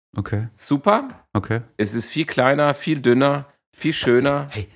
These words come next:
Speaker 1: und du?
Speaker 2: Nimmt weniger Platz ein.
Speaker 1: Du schimpfst auf meinen Putzroboter. Das ist dein Verhalten mit
Speaker 2: Ja.
Speaker 1: Apple, ist exakt das, ist exakt das Gleiche.
Speaker 2: Nein,
Speaker 1: Ja,
Speaker 2: nein,
Speaker 1: sicher.
Speaker 2: nein,
Speaker 1: Ja,
Speaker 2: nein,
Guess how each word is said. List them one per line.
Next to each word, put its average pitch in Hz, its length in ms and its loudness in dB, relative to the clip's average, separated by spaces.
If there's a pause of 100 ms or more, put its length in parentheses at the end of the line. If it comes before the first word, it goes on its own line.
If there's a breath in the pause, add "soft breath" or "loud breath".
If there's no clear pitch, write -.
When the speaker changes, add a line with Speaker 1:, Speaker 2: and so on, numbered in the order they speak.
(180)
Speaker 1:
und 110 280 -2
du? 147 280 -2
Speaker 2:
Nimmt 123 200 4
weniger 170 340 6
Platz 143 420 -2
ein. 170 500 -2 (380)
Speaker 1:
Du 180 180 4
schimpfst - 720 0
auf 120 240 0
meinen 190 480 2
Putzroboter. 98 800 -4 (720)
Das 147 160 6
ist 170 220 -2
dein 196 200 2
Verhalten 170 500 2
mit 135 120 6
Speaker 2:
Ja. 110 160 6
Speaker 1:
Apple, 175 240 2
ist - 360 0
exakt - 680 0
das, - 220 -8 (200)
ist - 180 -2
exakt - 640 -4
das 151 160 2
Gleiche. 95 260 2
Speaker 2:
Nein, 98 500 4 (180)
Speaker 1:
Ja, 104 100 4
Speaker 2:
nein, - 120 4
Speaker 1:
sicher. - 200 2
Speaker 2:
nein, 98 340 4
Speaker 1:
Ja, 113 120 10
Speaker 2:
nein, 95 100 4